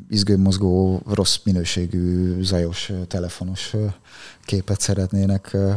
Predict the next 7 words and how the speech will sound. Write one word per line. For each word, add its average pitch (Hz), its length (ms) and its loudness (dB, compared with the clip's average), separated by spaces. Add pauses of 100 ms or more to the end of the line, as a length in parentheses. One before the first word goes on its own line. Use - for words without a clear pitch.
hogyha 104 280 0
vi-, 101 180 0
hogy 104 140 0
viszont 101 300 2
lássanak 98 460 0
a 98 200 0
rajongók. 98 680 0